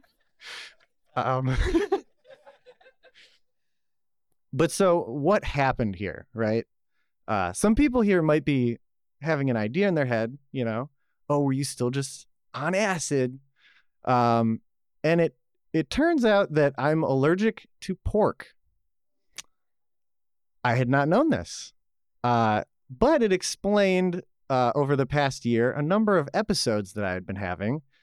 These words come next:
every time I ate pork, which I don't eat that much of, so it took a little while to figure out. But that wasn't the biggest realization of that weekend.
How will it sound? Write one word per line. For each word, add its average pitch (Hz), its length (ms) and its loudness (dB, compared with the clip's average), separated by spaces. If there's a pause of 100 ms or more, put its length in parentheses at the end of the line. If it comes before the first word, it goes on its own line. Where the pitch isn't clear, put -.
(640)
every 123 240 0
time 123 300 2
I 127 60 4
ate 110 320 2 (180)
pork, - 440 2 (960)
which 226 360 2
I 170 100 2
don't 170 160 4
eat 160 160 2
that 139 140 4
much 120 260 0
of, 143 200 0
so 123 400 2 (320)
it 190 100 -12
took 226 140 0
a 190 40 2
little 151 220 4
while 117 200 2
to 110 80 -4
figure 117 300 -2
out. 98 220 0 (880)
But 190 100 0
that 349 180 4
wasn't 214 320 0
the 156 100 0
biggest 151 540 0
realization 117 880 0
of 104 200 -6
that 101 200 -2
weekend. 98 480 -6